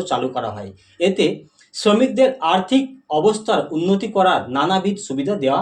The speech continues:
হয়েছে। এর মাধ্যমে বিভিন্ন সুবিধা পাওয়া যাবে বলেও জানা গেছে।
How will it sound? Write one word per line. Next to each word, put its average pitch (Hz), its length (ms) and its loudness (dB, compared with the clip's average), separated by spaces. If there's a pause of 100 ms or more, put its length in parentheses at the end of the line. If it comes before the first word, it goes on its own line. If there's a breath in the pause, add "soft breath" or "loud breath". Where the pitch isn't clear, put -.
(140)
হয়েছে। 123 380 -6 (220)
এর 214 160 2
মাধ্যমে 202 400 2 (340 loud breath)
বিভিন্ন 254 380 4 (320)
সুবিধা 175 360 0 (300)
পাওয়া 139 220 4
যাবে 139 220 2
বলেও 147 260 0 (200)
জানা 120 280 -2
গেছে। 104 280 -14